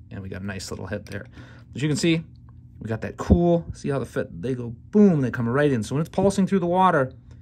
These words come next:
you got a pretty contiguous looking, uh, set of feathers there right into the tail. So there our head's built. We're gonna take our s-, whip finisher, go in,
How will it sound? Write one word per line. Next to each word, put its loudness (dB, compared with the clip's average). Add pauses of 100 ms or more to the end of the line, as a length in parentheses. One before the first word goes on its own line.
(160)
you -10
got 2
a 0
pretty -4
contiguous -4
looking, -4 (460)
uh, -6
set 2
of -4
feathers 0
there -2
right 0
into -8
the -14
tail. -16 (440)
So 4
there 10
our 8
head's 2
built. 4
We're -4
gonna -2
take -2
our 2
s-, -8
whip 0
finisher, 2
go 0
in, 0